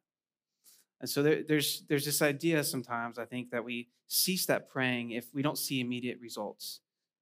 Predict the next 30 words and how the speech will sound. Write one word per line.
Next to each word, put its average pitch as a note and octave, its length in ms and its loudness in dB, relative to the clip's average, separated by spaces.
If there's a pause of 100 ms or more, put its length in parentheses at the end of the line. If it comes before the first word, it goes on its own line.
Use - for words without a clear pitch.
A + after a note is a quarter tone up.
God's D#3 260 4
sovereign. A#2 440 -4 (180)
We B2+ 60 -12
can - 120 -20
trust A#2+ 320 -4
him A2+ 80 -18
in G#2 60 -18
that. G2+ 180 -8 (600)
So D#3 360 6 (140)
practically, G3 540 4
how D#3+ 200 6
I D#3 80 6
think E3 200 0
this E3+ 140 0
could, C#3 260 -4 (200)
could B2+ 140 -8
work D3+ 240 0
out C#3+ 240 6
in C#3+ 60 -4
our A#2+ 80 0
body D3 360 2
is, - 220 0 (200)
I C3 60 -6
said D#3 240 -2
kind D#3 140 -2
of C3 60 -4
already, C3 260 0
can D3+ 160 -4
we D#3 60 2
communicate? F3+ 640 -2